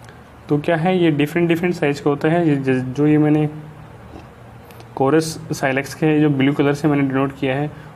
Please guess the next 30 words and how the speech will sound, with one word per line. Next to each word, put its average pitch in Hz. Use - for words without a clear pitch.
वो 139
बिल्कुल 147
fine 147
है। 151
और 135
after 160
that 165
ये 151
जो, 156
अ, 131
अ, 147
fine 151
से 143
स-, -
अ, -
silex, 135
अ, -
तो 131
क्या 160
है, 170
ये 156
डीएवी 156
डिफरेंट, 156
different 156
size 131
का। 131
Suppose 147
that 151
कि, 160
अ, 135